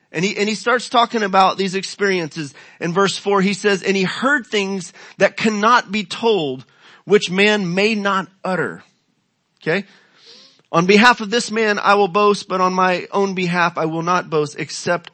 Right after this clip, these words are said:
of my weaknesses." Notice he's redirecting the boast to the weaknesses. He didn't go into, he wasn't permitted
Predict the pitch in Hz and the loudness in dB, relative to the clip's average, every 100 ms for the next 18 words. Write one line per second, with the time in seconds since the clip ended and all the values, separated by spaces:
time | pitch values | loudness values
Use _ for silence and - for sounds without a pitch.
0 | - 160 147 - - 147 147 139 135 _ | -6 -4 -4 -6 -14 -10 -8 -8 -12 _
1 | _ - 151 160 - 127 139 120 175 254 | _ -6 -4 -4 -8 -10 -10 -6 0 2
2 | 269 - 220 - - - 170 214 311 294 | 2 -2 -4 -6 -14 -8 -4 0 0 0
3 | 254 233 233 254 - 247 226 202 165 226 | -2 2 2 2 -2 -4 -2 0 6 6
4 | 208 190 - - - _ - - 240 240 | 6 0 -10 -20 -20 _ -6 0 2 0
5 | 233 - 180 220 233 269 214 208 165 170 | -4 -8 -4 -2 -2 -4 -4 -6 -6 -8
6 | 123 107 - - - _ _ _ _ _ | -10 -10 -16 -18 -18 _ _ _ _ _
7 | - 226 269 294 240 254 254 269 233 240 | -2 0 2 0 2 2 2 -2 -4 -2
8 | 208 233 233 262 277 - 247 214 214 302 | -2 2 2 2 -2 -6 -2 0 0 2
9 | 254 208 | 2 2